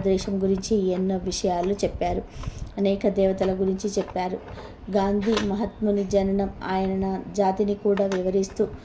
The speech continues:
సూచించబడింది. ఆంగ్లేయ మహమ్మదీయ పాలన, విజయనగర పతనం లాంటి చారిత్రాత్మక రాజకీయ పరిణామాల గురించి, ప్రకృతి ప్రకోపాలను, వింతలు, జోద్యాలు, వంచన చేసే భావాల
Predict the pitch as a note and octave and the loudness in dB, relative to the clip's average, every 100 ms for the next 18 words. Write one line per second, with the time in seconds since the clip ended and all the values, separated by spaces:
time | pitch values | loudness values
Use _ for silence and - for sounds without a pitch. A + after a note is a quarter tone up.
0 | - - - - B3 B3+ A#3+ G#3 G#3+ F#3 | -6 -4 -6 -4 0 2 2 2 2 2
1 | F3+ F3+ F3+ F#3 F#3+ - - - F#3 G3 | 0 -2 -2 -2 -6 -12 -14 -6 -2 2
2 | A#3+ G3+ F#3+ G3+ - - - - - G3 | 4 6 6 4 2 -6 -14 -10 -2 2
3 | A3+ A3 G#3 G#3 G3+ G3 G3+ F#3+ G3+ G#3 | 4 4 4 4 2 2 0 2 4 4
4 | G3+ G#3 G3+ G#3+ G3+ G3+ F#3+ G3+ G3 - | 0 0 2 4 4 2 2 2 0 -2
5 | F#3 G3+ G3+ G#3 F#3+ F#3 F#3 F#3+ G#3+ F#3 | -2 0 2 2 2 2 0 0 0 0
6 | G3 F#3+ G#3 G3+ - G3+ F#3+ G3+ G3 F3+ | 0 -2 0 0 0 -2 0 0 2 2
7 | F#3 G3+ G#3+ G#3 G#3 G#3 - - - - | 2 0 2 4 2 0 -8 -8 -2 4
8 | A#3 B3+ A#3 G#3+ G3+ G3 G3+ F#3+ - A3 | 6 6 4 2 4 4 4 2 0 -2
9 | - G3+ - - A3 A3+ G3 - - - | 2 0 0 0 2 2 0 -2 -12 -12
10 | - A#3+ A#3 C4 A3+ A#3+ G#3 G#3 G#3 G#3 | 0 2 4 4 2 4 4 6 4 2
11 | G#3 A3+ A3+ A3+ G#3+ G#3+ G3+ - A3+ A3 | 0 2 4 4 6 4 2 0 0 2
12 | G#3+ A3+ G#3 G#3 F#3+ - - - - G#3 | 4 6 6 6 2 -2 -10 -10 -2 2
13 | G#3+ A#3+ C#4 A#3 B3+ A3 G3+ A3 G#3 G3 | 4 4 4 2 4 4 4 4 2 2
14 | G3 G3+ G#3 G#3 | 0 2 4 4